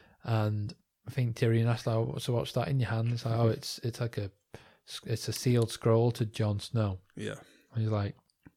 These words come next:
Speaker 1: "Oh," and it says, like, "Oh, it's, it's sealed." He's like, and then, and then Tyrion's, like, taking a drink,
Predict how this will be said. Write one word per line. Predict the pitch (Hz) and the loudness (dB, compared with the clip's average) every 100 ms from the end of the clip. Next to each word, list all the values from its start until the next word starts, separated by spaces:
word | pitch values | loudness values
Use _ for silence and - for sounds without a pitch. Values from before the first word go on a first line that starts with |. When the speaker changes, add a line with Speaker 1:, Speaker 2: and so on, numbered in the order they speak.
| _ _ _ - | _ _ _ -4
Speaker 1:
"Oh," | 147 147 131 | 4 8 6
and | 110 | 4
it | 127 | -4
says, | - 139 | 0 2
like, | 123 110 | 2 2
"Oh, | 113 | 0
it's, | 107 - - | -2 -10 -14
it's | 135 - | -12 -10
sealed." | - 107 123 | -6 -2 0
He's | 117 | 0
like, | 110 139 - - - - | -2 -4 -10 -20 -20 -4
and | 113 113 107 104 | 4 4 6 2
then, | 127 | 2
and | 107 | 0
then | 101 - _ _ _ _ - - _ | -2 -4 _ _ _ _ -20 -20 _
Tyrion's, | - 123 113 104 | 2 4 4 2
like, | 107 - | -2 -2
taking | 107 113 | -2 -2
a | 101 | -2
drink, | 104 101 | -2 -2